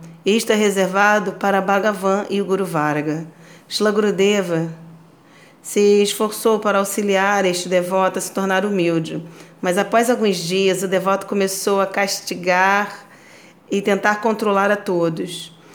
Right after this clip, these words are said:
Alguns dos irmãos espirituais de Shila Swami Maharaja eram antagonistas e disseram que ele havia usurpado a posição e o nome de seu Gurudeva, Shila Bhaktisiddhanta Sarasvati Prabhupada. Shila Gurudeva respondeu a eles:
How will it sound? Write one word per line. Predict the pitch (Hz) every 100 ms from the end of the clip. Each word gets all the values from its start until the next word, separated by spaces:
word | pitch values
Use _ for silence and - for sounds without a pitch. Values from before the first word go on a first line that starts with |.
| - _
Alguns | 202 196 233 254
dos | 247 226
irmãos | 220 208 220 247
espirituais | - 220 208 208 196 185
de | -
Shila | 208 202
Swami | - 214 240
Maharaja | 214 190 175 175 185 185 185
eram | - 190 196 190
antagonistas | 196 214 220 226 214 190 196 - - 180 - - - - - - - -
e | 202
disseram | 202 226 - 214 214 185 170 165 - - -
que | 208
ele | 208 214
havia | 190 208 208
usurpado | 214 269 262 - 190 196 220
a | 202
posição | 202 190 190 - 196 214
e | 214
o |
nome | 185 196
de | 202
seu | 202 - 202
Gurudeva, | 233 233 185 185 185 190
Shila | - 214
Bhaktisiddhanta | 202 190 190 185 190 185 196 190 - - -
Sarasvati | - 214 202 202 190 180
Prabhupada. | - 185 185 - 170 156 156 165 170 - - - -
Shila | - 214 214
Gurudeva | 220 214 220
respondeu | 233 226 - 220 208 233
a | 220
eles: | 180 175 160 160 -